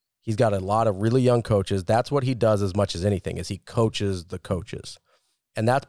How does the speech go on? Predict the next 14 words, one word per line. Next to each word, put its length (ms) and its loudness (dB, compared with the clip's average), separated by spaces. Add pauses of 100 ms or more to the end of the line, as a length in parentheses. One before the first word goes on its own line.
part 200 2
of 60 0
the 80 2
reason 580 -2 (600)
the 120 -4
process 580 0
takes 560 -4 (540)
three 240 2
years 300 4
for 140 -2
Matt 240 2
Rule 380 2
instead 480 -4
of, 380 -6